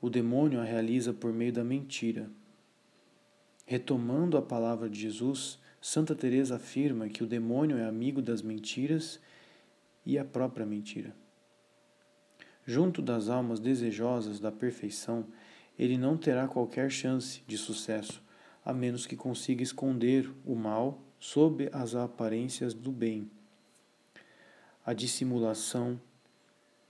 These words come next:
a mentira são os meios que ele não pode dispensar e constituem toda a sua tática de combate. Para assegurar as suas simulações,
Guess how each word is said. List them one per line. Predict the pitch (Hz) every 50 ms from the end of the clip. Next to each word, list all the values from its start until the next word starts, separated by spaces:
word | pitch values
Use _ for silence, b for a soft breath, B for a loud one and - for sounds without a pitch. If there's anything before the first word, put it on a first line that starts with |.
| _ _ _ _ _ _ _ _ - -
a | - 117
mentira | 113 110 107 107 - - - 127 131 123 127 123 120 120 -
são | - - - - 120 120 120
os | 107 104
meios | 110 117 120 127 127 123 120 117 107 - -
que | - - - 123 123
ele | 120 123 123 120 123 120 - - - - _ -
não | - 135 135 151 170 170
pode | 165 - 147 147 143 143 131 131
dispensar | 123 120 143 - - - - 147 139 123 120 - - 123 117 117 117 113 - B B B B B B B B B B B - - - -
e | - -
constituem | - 143 151 151 151 - - 135 - - 143 143 147 135 123
toda | - - 147 160 151 147
a | 131
sua | - - 135 127
tática | 127 - - 120 123 120 - - -
de | 101 104 107
combate. | - - 104 101 107 107 104 104 - - - - _ _ _ _ _ _ _ _ _ _ _ - - - _ _ - - _ _ _ _ _ _ _ B B B B B B B B B B B
Para | - 147 156 165
assegurar | 165 - - 165 151 156 139 135 139 156 160
as | 151 135 -
suas | - - 123 117 113
simulações, | - - 120 117 117 107 110 104 - - 127 127 127 120 113 - - -